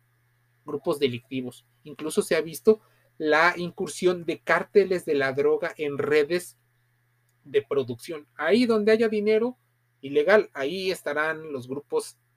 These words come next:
del crimen organizado. Tenemos que decirlo con todas sus letras. El negocio puede formalizarse. Es más, en el lugar más escondido del país,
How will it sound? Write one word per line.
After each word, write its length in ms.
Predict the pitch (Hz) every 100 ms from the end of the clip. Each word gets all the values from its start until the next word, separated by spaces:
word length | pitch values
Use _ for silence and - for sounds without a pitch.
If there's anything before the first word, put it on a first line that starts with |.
| _
del 200 | - 127
crimen 300 | - 135 135
organizado. 500 | 120 117 117 - 127 _ _ _ _ _ _ _ _ _ _ _ _ _ _ _ _ _ -
Tenemos 640 | 175 190 208 240 - - _ _ _ -
que 120 | 143
decirlo 680 | 139 127 170 175 - 170 - _ _ _ _ _ -
con 180 | 143
todas 560 | 123 143 143 143 139 -
sus 280 | - - 117
letras. 460 | 131 139 - - - _ _ _ _ _ _ _ _ _
El 140 | 131
negocio 380 | 127 127 143 151
puede 380 | - 139 143 147 _ _
formalizarse. 720 | 120 123 117 113 131 135 - _ _ _ _ _ _ _ _ _ _ -
Es 100 | 185
más, 200 | 247 233 _ _ _ _ _ _
en 160 | - 208
el 80 | 208
lugar 360 | 208 254 269 -
más 520 | 190 214 233 254 247
escondido 600 | 240 - 180 175 214 214
del 160 | 190 151
país, 580 | - 147 208 - -